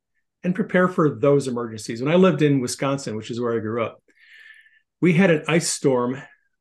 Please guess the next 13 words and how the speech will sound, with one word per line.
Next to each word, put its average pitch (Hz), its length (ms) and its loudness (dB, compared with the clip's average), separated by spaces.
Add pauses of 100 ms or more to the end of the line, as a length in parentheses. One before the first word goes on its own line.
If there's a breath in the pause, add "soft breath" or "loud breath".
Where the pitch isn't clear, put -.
I 151 40 -8
think 202 140 0
it 208 40 2
was 170 480 0
in 147 320 2
the 117 200 -6 (380)
winter 151 340 -2
of 127 100 -8
s-, - 300 -10
nineteen 147 300 0
seventy-seven 131 2000 -4
or 117 80 -4
seventy-five. 120 720 -6